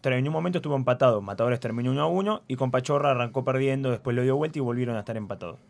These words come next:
¿En algún momento los dos partidos sentiste que Americana podía llegar a quedar afuera? Cuando iban igualados, de decir,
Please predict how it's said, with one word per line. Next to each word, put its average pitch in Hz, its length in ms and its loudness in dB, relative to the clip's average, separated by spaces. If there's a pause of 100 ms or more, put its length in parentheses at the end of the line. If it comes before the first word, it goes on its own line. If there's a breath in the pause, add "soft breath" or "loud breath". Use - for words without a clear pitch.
¿En 190 140 -2
algún 254 260 4
momento 214 400 0
los 123 140 0
dos 151 140 2
partidos 143 680 -2 (320 soft breath)
sentiste 135 760 -4
que 156 240 0 (180)
Americana 127 560 0
podía 127 180 0
llegar 117 180 -4
a 113 40 -2
quedar 104 140 -4
afuera? 127 400 -4 (160)
Cuando 123 240 2
iban 165 320 2
igualados, 113 680 0
de 110 100 -8
decir, 135 400 -4